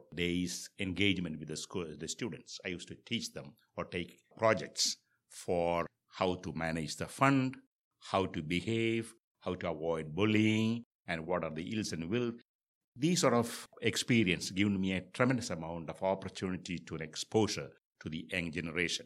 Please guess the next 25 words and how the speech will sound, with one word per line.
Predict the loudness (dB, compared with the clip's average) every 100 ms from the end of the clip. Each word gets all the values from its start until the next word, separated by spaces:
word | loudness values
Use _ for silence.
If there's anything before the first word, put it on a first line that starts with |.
| _ -6
and | -2 -2
their | -2 0
attitude, | 0 0 -2 -4 -2
how | 0 0
they | 0 -2
look | -2 -6 -6
at | -8
life. | -6 -6 -8 -18 -20 _ _ _
So | -6 -4
these, | 0 0 0 -2
with | -4
this | -4 0
background, | 0 0 0 -2 -2 -6
I | -6 -4
will | -2 -4
be | -6 -6
able | -4 -6 -8 -8
to | -8 -8 -14 _ _
contribute | -6 -4 -4 -4 -6
towards | -6 -8 -8 -8 -10
the | -10 -10 -12
Hamilton | -10 -8 -8 -8 -8 -10 -16 _ _ _ _ _ _ -8
Catholic | -8 -6 -8 -10
School | -10 -10
Board. | -10 -14 -16